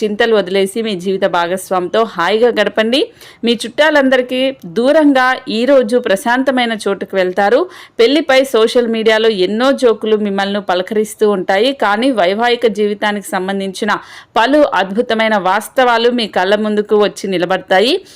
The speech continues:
వాటిని చూసి ఆశ్చర్యానికి లోనవడం మీ వంతవుతుంది. మీ వస్త్రధారణ కొరకు మీరు కొంత కొ-, సమయాన్నైతే కేటాయిస్తారు. ఇది మీ యొక్క వ్యక్తిత్వాన్ని అభివృద్ధి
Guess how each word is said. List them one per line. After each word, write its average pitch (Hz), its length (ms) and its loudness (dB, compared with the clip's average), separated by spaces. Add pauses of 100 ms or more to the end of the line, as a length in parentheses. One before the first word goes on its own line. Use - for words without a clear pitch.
(140)
వాటిని 277 480 2
చూసి 254 260 0
ఆశ్చర్యానికి 233 800 0
లోనవడం 214 480 0
మీ 202 100 -2
వంతవుతుంది. 180 800 -2 (260)
మీ 233 100 4
వస్త్రధారణ 254 760 2
కొరకు 226 380 2 (100)
మీరు 247 160 0
కొంత 208 240 0
కొ-, - 260 -8 (160)
సమయాన్నైతే 233 600 0
కేటాయిస్తారు. 202 840 0 (300)
ఇది 254 200 2
మీ 320 120 6
యొక్క 233 460 0 (400)
వ్యక్తిత్వాన్ని 269 880 0
అభివృద్ధి 233 460 0